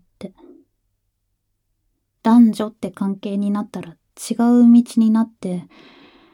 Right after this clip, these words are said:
お互いのリズムが変わる気がして、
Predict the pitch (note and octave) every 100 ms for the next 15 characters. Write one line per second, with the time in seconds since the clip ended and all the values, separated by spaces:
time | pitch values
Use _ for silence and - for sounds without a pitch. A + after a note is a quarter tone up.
0 | _ _ _ _ _ - A3+ D4+ C#4+ D4
1 | C#4+ C#4+ D4+ D#4 B3 G3 F#3 - G#3 G#3
2 | A3+ - G#3 G#3+ - - G#3+